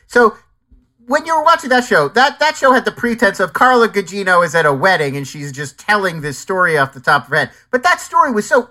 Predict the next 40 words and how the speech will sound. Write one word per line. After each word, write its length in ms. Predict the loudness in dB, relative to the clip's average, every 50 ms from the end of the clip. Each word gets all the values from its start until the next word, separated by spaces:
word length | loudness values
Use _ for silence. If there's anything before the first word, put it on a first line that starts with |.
| -12
intricate 500 | -14 -14 -14 -12 -10 -10 -8 -8 -8 -10
with 160 | -10 -12 -20 _
flashbacks 760 | _ -8 -4 -2 0 0 -2 -4 -6 -6 -6 -6 -6 -8 -14
and 120 | -16 -10
flash 220 | -8 -8 -8 -8 -8
forwards 380 | -10 -8 -4 -4 -4 -6 -8
and 120 | -16 -16 -16
dream 360 | -16 -16 -18 -18 -18 -18 -18
sequence. 400 | -12 -10 -10 -8 -4 -4 -6 -6 -6
It 40 |
was 120 | -12 -8 -6
like, 160 | -6 -6 -6 -8 -20 _ _ -4
this 160 | -4 -4 -2
would 100 | -2 -4
be 80 | -2 -2
a 60 | -2
very 280 | 0 2 4 4 4 2
complicated 600 | 2 2 0 0 0 -4 -10 -8 -6 -6 -6 -8
story 260 | -8 -4 -4 -2 -2
to 80 | -2 -6
tell 420 | -8 -6 -2 0 2 2 2 0 -2
just 220 | -6 -10 -10 -4 0
off 200 | 0 0 0 -2
the 60 | -10
cuff 300 | -10 -2 0 0 0 0 -2
at 60 | -4
a 20 |
wedding. 260 | 0 0 0 -2 -2 -8 _ _ _ _ _ _ -16 -8 -4
Big 260 | -4 -2 -2 -2 -6
Sky 680 | -8 -8 -2 0 2 4 4 4 4 4 2 0 -2 -4 _ _ _ _
really 440 | -12 -4 -2 0 2 4 2 2 2
does 360 | 2 4 4 4 4 2 -4
feel 200 | -12 -6 -6 -4 -4
like 180 | -4 -6 -6 -8
a 40 |
story 420 | -12 -12 -6 -4 -2 -2 -2 -2 -4
someone 340 | -2 -2 -2 -2 -2 -4 -6
is 100 | -6 -10
telling 360 | -6 -6 -4 -4 -4 -6 -4
you 340 | -4 -2 -2 -2 -4 -6